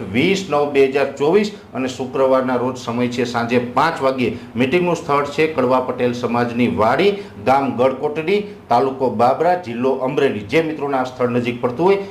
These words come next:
એ તમામ મિત્રો છે વીસ તારીખે સાંજે પાંચ વાગ્યે કડવા, કડવા પટેલ સમાજની વાડીએ પધારજો. ત્યાં આપણે વિશેષ પ્રકારની ચર્ચાઓ કરવાની છે.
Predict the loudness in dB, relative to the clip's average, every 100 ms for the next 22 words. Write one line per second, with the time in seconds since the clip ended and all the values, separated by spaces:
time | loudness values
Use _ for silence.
0 | -6 -2 0 0 2 2 0 -2 -2 -2
1 | 0 0 0 0 2 2 -2 -2 -2 -6
2 | -16 -2 0 2 0 0 -2 0 -2 -2
3 | -4 -4 -4 0 0 0 -4 -6 -4 -2
4 | 0 0 0 0 -2 0 0 0 -2 0
5 | 0 0 -2 -2 -2 0 -2 -4 -2 -2
6 | 0 0 0 0 0 0 -2 -4 -4 -4
7 | -6